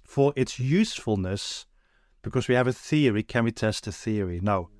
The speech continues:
the language I've just used, Suze, as you will recognize it,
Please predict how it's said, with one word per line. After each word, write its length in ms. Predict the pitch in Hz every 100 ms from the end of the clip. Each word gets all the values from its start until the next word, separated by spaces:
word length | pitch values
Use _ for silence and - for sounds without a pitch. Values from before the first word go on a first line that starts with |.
| -
the 80 | 123
language 540 | 131 180 226 170 139
I've 100 | 120
just 200 | 127 -
used, 240 | 139 165
Suze, 380 | - - 98 104 -
as 180 | 127 -
you 100 | 139
will 120 | 113
recognize 600 | 151 - 123 95 95 -
it, 200 | 104